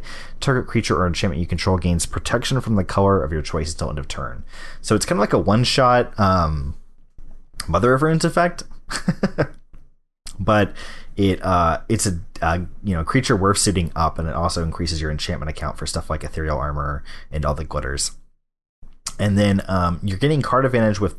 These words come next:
uh, Hateful Eidolon, which is a black one two lifelinking enchantment creature, just like the, uh, the Alzayed gets an extra toughness. Uh, and so whenever enchanted creature dies, draw a card for each aura you control that was attached to it.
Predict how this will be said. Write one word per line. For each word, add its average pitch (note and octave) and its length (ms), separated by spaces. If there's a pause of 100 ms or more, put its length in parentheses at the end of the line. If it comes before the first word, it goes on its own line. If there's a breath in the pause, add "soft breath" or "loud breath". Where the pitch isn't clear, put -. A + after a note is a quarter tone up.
uh, D#2+ 300
Hateful D3 340
Eidolon, A2 280
which F#2 140
is F2 100
a D#2 300
black G2 360 (340 loud breath)
one E2+ 260
two E2+ 300
lifelinking D#2+ 480
enchantment C#2+ 380
creature, D#2+ 280
just C#2+ 140
like D2+ 220
the, C#2 280
uh, C2 200
the - 120
Alzayed F#2+ 460
gets F2 240
an F2 60
extra E2+ 200
toughness. A#2 540 (540 loud breath)
Uh, D#2+ 380
and E2+ 160
so - 100
whenever D3 200
enchanted A#2 340
creature A2 280
dies, E2 880
draw G2+ 240
a A#2 40
card G2 240
for - 100
each E2 220
aura D#2 200
you E2+ 100
control D#2+ 300
that - 80
was A2 100
attached F3+ 320
to F2+ 80
it. - 160